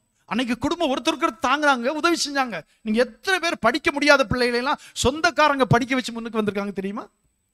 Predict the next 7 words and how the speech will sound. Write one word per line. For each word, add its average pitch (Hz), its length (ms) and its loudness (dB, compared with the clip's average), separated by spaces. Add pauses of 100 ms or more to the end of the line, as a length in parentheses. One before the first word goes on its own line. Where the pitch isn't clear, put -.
(840)
இந்த 294 240 -4
காலத்துல 269 320 2
செய்யறாங்களா? 233 800 2 (760)
இந்த 370 220 -4
காலம் 349 260 -4
தங்களுக்கே 370 420 4
பத்தாது. 311 320 2